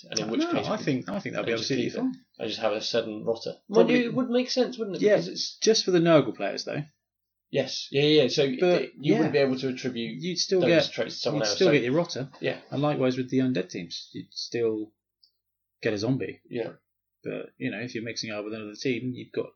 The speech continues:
Speaker 2: half the chance of that happening.
Speaker 1: Yeah.
Speaker 2: So no, I think it's a great idea.
Speaker 1: I like it. We do it.
Speaker 2: Yeah. Like I say, anybody who's got some, some feedback or, or just pure hatred for, uh, for this crazy idea, give us, um, you know,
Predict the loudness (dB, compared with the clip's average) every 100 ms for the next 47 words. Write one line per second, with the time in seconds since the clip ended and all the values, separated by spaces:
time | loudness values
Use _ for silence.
0 | -6 -4 -4 -6 -10 -4 -4 -4 -6 -10
1 | -8 -8 -10 -14 -8 -8 -8 -12 -6 0
2 | 0 0 -4 -10 -14 -14 -12 -6 -4 -4
3 | -6 -4 0 0 0 _ _ -2 -2 -8
4 | -20 -14 0 0 0 -2 -2 -2 -8 _
5 | 2 4 4 2 0 -2 -6 -8 -8 -6
6 | -4 -2 -2 -4 -4 -2 -2 -4 -6 -6
7 | -6 -8 -2 0 0 0 -4 -6 -8 _
8 | -6 -4 -2 -2 -2 -4 -10 -20 -20 _
9 | -6 -2 0 -2 0 4 4 4 0 0
10 | -2 -4 -8 _ _ _ _ _ 2 4
11 | 2 0 -2 -6 -10 _ -10 -8